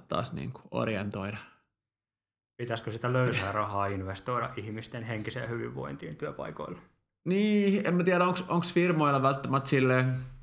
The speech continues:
Speaker 1: silleen löysää rahaa, ehkä no enemmän niillä sijoittajilla, mutta
Speaker 2: Mm.
Speaker 1: tota, äh, joo. Niinku, tietysti sitä voi lähestyä monella tavalla. Yksi, yksi vastaus oli se,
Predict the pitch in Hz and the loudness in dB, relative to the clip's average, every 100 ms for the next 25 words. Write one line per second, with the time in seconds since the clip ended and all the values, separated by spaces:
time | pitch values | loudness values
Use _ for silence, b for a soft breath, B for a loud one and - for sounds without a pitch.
0 | - - - - - 131 131 127 127 123 | -20 -20 -16 -8 2 4 6 6 6 6
1 | 131 120 123 127 120 120 127 123 123 123 | 6 6 6 6 4 4 2 4 4 4
2 | 120 120 117 135 127 127 117 117 117 120 | 4 2 4 4 4 2 2 4 4 4
3 | 127 123 123 120 110 120 117 - - - | 2 2 4 4 4 4 6 2 -4 -8
4 | - - - _ _ _ _ _ _ _ | -8 -12 -18 _ _ _ _ _ _ _
5 | _ _ _ - 120 113 113 117 113 - | _ _ _ 2 4 6 6 4 2 -4
6 | - _ _ _ _ _ _ _ _ _ | -20 _ _ _ _ _ _ _ _ _
7 | _ _ _ _ _ _ _ - 113 123 | _ _ _ _ _ _ _ -8 -2 -2
8 | - _ _ _ _ _ _ _ _ _ | -2 _ _ _ _ _ _ _ _ _
9 | _ _ _ _ - 135 123 127 - - | _ _ _ _ -2 0 2 2 0 -2
10 | - _ - 123 127 147 175 202 165 139 | -8 _ -2 2 4 4 4 2 4 6
11 | 120 113 110 113 120 - - 131 - - | 6 6 4 4 4 0 -2 -2 -4 0
12 | 117 - 117 120 120 123 | 0 2 2 4 2 2